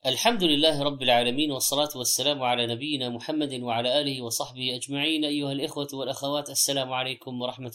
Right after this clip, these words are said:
الله وبركاته. مع كتاب الله نعيش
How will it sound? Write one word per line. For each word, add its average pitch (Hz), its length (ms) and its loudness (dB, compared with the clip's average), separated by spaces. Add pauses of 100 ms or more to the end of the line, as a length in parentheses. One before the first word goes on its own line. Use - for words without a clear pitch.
الله 117 580 -4 (220)
وبركاته. 104 680 -2 (380)
مع 151 220 6
كتاب 226 360 2
الله 214 320 4
نعيش 190 720 0